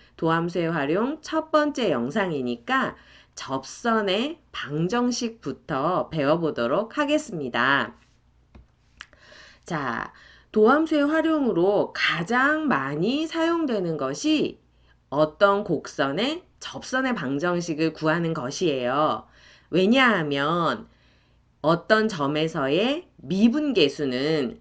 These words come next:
바로 그 점에서의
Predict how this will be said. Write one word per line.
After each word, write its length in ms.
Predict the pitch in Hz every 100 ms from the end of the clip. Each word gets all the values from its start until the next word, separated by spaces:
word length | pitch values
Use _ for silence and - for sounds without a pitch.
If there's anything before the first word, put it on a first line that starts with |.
| _
바로 520 | - 139 135 185 254 -
그 440 | 196 208 240 240
점에서의 1080 | 208 131 135 170 165 160 123 196 277 170